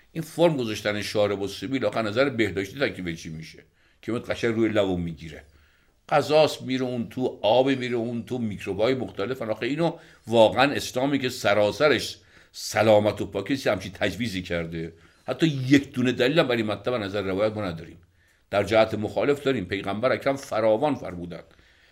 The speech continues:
که اگر فرض کنیم یک دونه حدیث رو، از راویان حدیث رو ما قطع کنیم، انقدر حدیث هست که و در واقع پشت، پشتیبانی کنن اون احادیثی که حالا از نظر حضرات ممکنه راویش هم ضعیف باشه، یک دوتا نیستش.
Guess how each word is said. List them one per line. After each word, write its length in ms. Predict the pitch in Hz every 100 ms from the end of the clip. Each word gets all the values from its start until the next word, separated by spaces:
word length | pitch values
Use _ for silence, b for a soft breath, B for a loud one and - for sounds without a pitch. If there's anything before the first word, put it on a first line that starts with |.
| b
که 100 | 98
اگر 180 | 107 135
فرض 560 | - - 127 175 175
کنیم 380 | - 107 92 90
یک 200 | 131 156
دونه 200 | 113 101
حدیث 440 | 90 98 107 90 92
رو، 60 |
از 120 | 87
راویان 480 | 85 98 90 107 117
حدیث 380 | 95 95 101 -
رو 160 | 87 B B -
ما 140 | 113 117 -
قطع 480 | 117 110 104 95 98
کنیم، 640 | - 101 107 147 175 214 220 B B _
انقدر 580 | 123 120 113 123 165 180
حدیث 440 | - 117 170 160
هست 160 | 190 190
که 400 | - 170 202 202 B B _ -
و 100 | 107
در 200 | 107 107
واقع 280 | 104 98 147
پشت، 680 | 151 - 113 107 104 - -
پشتیبانی 680 | 104 - 107 92 101 120
کنن 200 | 147 156
اون 220 | 156 156 135
احادیثی 440 | 104 104 127 139
که 120 | 127
حالا 340 | 117 127 135 135 B B
از 80 | 98
نظر 360 | 104 117 127 104
حضرات 360 | 95 104 120
ممکنه 240 | 101 92 107
راویش 340 | 107 95 107
هم 100 | 113
ضعیف 340 | 95 87 92 90
باشه، 320 | - 78 82
یک 260 | 95 101 -
دوتا 220 | 98 127
نیستش. 520 | 98 85 92 82 -